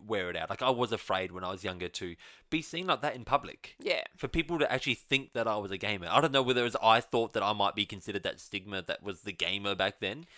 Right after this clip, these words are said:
Speaker 2: I think it's also 'cause, you know, we, we weren't popular kids growing up. So, you know,
Speaker 1: Speak for
Speaker 2: if
Speaker 1: yourself now.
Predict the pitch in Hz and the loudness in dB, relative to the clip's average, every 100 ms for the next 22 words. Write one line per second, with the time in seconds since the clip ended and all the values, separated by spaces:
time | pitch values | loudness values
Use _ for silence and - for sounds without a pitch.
0 | - - 415 587 622 494 453 381 - 269 | -6 0 4 4 2 0 -2 -2 0 0
1 | 277 233 247 214 311 330 262 262 262 277 | -2 -6 -6 -4 -4 -6 -8 -4 2 2
2 | 196 269 - 202 170 - 226 - 175 160 | 2 -8 -6 -6 -6 -8 -10 -4 -4 -4
3 | 117 - _ - - 233 196 190 196 226 | -6 -8 _ -16 0 2 4 2 -2 -2
4 | 196 190 - - - 339 - - - | -2 -4 2 2 4 0 2 -2 -2